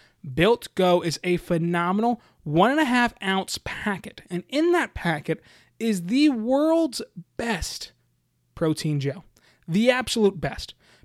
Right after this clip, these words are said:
because it helps you break through your mental or physical wall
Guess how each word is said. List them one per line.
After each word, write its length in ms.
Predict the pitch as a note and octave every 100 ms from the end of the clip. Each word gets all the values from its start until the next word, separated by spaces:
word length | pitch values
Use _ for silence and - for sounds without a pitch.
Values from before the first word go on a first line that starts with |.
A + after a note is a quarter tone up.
| -
because 280 | E3+ F#3+ F3
it 100 | F3
helps 420 | - C4 G#3+ -
you 140 | A#3
break 360 | E3 F#3 G#3 -
through 240 | G3+ G3
your 180 | E3+ D#3+
mental 480 | D#3+ A#3 - C4+ - - _
or 140 | E3 -
physical 420 | G3 G#3+ - G3+
wall 340 | D#3+ C#3 C#3